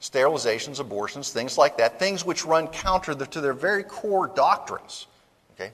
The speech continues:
very core doctrines. We know that the owner of Chick-fil-A, Dan Cathy, made a statement.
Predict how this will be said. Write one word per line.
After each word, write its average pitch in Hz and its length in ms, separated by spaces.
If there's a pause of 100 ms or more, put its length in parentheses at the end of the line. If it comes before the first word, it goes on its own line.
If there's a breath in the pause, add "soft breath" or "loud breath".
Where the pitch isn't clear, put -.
(100)
very 113 180
core 185 280
doctrines. - 840 (880 soft breath)
We 113 140
know 123 160
that 131 180
the 147 160
owner 151 400
of 120 400 (140)
Chick-fil-A, - 640 (100)
Dan 107 240
Cathy, - 440 (260 loud breath)
made 101 180
a 127 60
statement. - 500